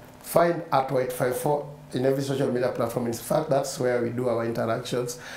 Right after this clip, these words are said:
So if you need to connect with us, just search White, White Five Four. Whether Twitter, whether Instagram, whether Facebook, you'll get us there and you will get this topic posted there so that you changie pia, we connect with you.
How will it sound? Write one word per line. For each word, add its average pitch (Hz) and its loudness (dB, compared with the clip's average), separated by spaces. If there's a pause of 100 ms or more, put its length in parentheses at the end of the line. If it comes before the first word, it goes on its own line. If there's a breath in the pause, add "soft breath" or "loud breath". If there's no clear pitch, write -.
(160 loud breath)
So - -2
if 139 0
you 135 2
need 170 2
to 156 -6
connect 147 2
with 123 0
us, 127 -2
just 135 0
search 120 2
White, 117 -6
White 110 -2
Five 113 -4
Four. 120 -2 (180 loud breath)
Whether 151 4
Twitter, - 2
whether 139 4
Instagram, 131 2
whether 135 2
Facebook, 135 -4 (200 loud breath)
you'll 143 2
get 170 6
us 135 2
there 123 4
and 127 4
you 127 0 (160)
will 120 0 (140)
get 156 4
this 135 0
topic 113 -2
posted 117 0
there 113 2 (200 loud breath)
so 151 2
that 120 -2
you 117 0 (180)
changie 123 2
pia, 110 -2
we 113 -2
connect 120 -2
with 113 -4
you. 113 -2